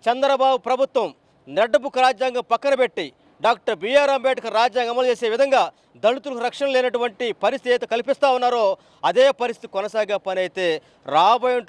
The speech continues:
రోజుల్లో ఖచ్చితంగా దళితుల యొక్క తిరుగుబాటు మొదలవుతా ఉంది. ఈ చంద్రబాబు నాయుడు గారికి తెలుగుదేశం పార్టీ వాళ్ళకి తగిన బుద్ధి చెప్పేటువంటి రోజు త్వరలోనే ఉన్నాయి. ఎందుకంటే ఈరోజు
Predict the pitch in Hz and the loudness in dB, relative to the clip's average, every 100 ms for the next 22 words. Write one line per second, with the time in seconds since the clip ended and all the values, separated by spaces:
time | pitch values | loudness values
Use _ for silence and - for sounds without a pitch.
0 | 226 208 208 196 208 - 240 233 220 151 | -6 -4 -4 -2 -4 -4 -6 -2 -2 0
1 | 202 233 226 214 208 190 208 254 240 233 | -2 -4 -4 -4 -6 -8 -6 -6 -2 -4
2 | 220 185 175 254 285 294 277 330 302 - | -4 -4 0 2 2 2 0 -2 -8 -14
3 | _ 208 247 240 233 247 247 226 226 226 | _ -10 -6 -2 -2 0 0 0 0 0
4 | 226 220 220 233 208 214 214 202 202 202 | 0 -2 -2 -8 -6 -6 -4 -4 -2 -2
5 | 196 190 208 165 - _ 202 214 175 208 | -4 -2 -4 -6 -10 _ -2 -2 -4 -6
6 | 233 196 208 214 202 202 185 185 160 - | -6 -4 -4 -4 -2 -4 -2 -4 -4 -6
7 | 165 202 190 180 180 202 196 180 220 294 | -4 -2 -4 -4 0 0 2 0 4 2
8 | 262 _ - 185 220 247 220 233 226 202 | 0 _ -18 -12 -8 -6 -4 -4 -4 -8